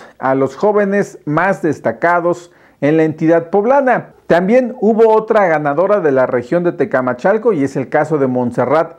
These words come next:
Aquino Tobón, quien es originaria del municipio de Tochtepec, para ser más específicos,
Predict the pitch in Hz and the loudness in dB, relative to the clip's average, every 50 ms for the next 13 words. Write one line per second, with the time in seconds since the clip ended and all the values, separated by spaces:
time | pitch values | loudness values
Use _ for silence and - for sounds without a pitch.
0 | _ - 123 127 123 - - 160 180 180 175 160 - - 139 127 127 160 196 226 | _ -6 -6 -6 -6 -8 -6 -4 -2 0 0 -2 0 -2 -2 0 0 0 0 0
1 | 240 269 277 - - _ _ _ _ _ _ - 151 170 202 196 202 214 185 175 | 0 -2 -6 -8 -12 _ _ _ _ _ _ -4 -2 0 0 0 0 -2 -2 -2
2 | 151 143 160 160 180 190 196 202 196 175 156 143 139 143 143 139 131 - 190 180 | -2 -2 0 2 2 4 4 4 4 2 2 0 0 -2 -4 -4 -4 -4 -4 -2
3 | - 190 185 160 147 - 139 139 135 - - - 139 135 139 - 208 233 - - | 0 2 2 2 2 2 0 0 0 -2 -2 -4 -4 -2 0 2 2 2 2 0
4 | - - - _ _ _ _ _ _ _ - 139 143 143 139 - - 202 196 202 | -4 -14 -20 _ _ _ _ _ _ _ -2 0 0 0 0 0 -2 -2 0 0
5 | 190 185 175 160 - - - 147 147 - 226 233 220 233 220 180 - - 214 214 | -2 -2 -2 -4 -4 -2 -2 -2 -2 0 -2 -4 -2 -2 -4 -2 0 0 2 2
6 | 202 - - | 0 -4 -8